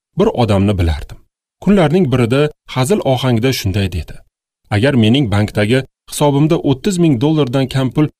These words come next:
qolgudek bo'lsa, o'zimni kambag'al deb hisoblayman." U o'zining pullariga ishonardi. U o'z biznesi bilan shug'ullanishga juda ko'p vaqt ajratar edi. Oilasi va jamoatdagi do'stlariga kam vaqt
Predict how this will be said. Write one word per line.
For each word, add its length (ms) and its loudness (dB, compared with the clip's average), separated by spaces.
qolgudek 560 0
bo'lsa, 360 -2
o'zimni 380 2
kambag'al 560 0
deb 140 -2
hisoblayman." 680 -4
U 80 0
o'zining 360 2
pullariga 460 2
ishonardi. 540 -4
U 160 0
o'z 200 4
biznesi 400 0
bilan 200 2
shug'ullanishga 680 0
juda 200 -2
ko'p 240 -2
vaqt 260 -4
ajratar 480 -2
edi. 180 -6
Oilasi 380 0
va 120 4
jamoatdagi 680 0
do'stlariga 560 0
kam 220 -2
vaqt 220 -6